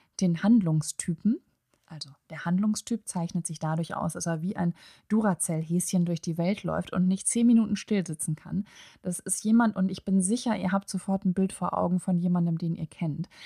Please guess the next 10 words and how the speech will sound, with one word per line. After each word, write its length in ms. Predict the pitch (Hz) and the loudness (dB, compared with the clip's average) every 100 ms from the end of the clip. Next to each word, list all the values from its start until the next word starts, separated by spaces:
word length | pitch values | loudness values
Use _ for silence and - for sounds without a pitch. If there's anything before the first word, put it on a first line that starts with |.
| - - | -20 -8
Das 100 | 180 | -6
ist 180 | - - | -4 2
jemand, 520 | 226 208 202 196 - | 4 6 4 2 -2
der 340 | 185 180 180 175 _ _ _ _ _ _ - - | 0 0 0 -2 _ _ _ _ _ _ -20 -4
immer 320 | 214 240 240 | 6 10 10
schon 260 | 240 214 196 | 8 6 4
zwei 320 | - 196 196 | 4 4 4
Schritte 400 | 202 - 180 165 | 4 0 -2 -2
weiter 400 | 160 151 - 135 | 0 -2 -4 -14
ist, 260 | 139 - | -8 -8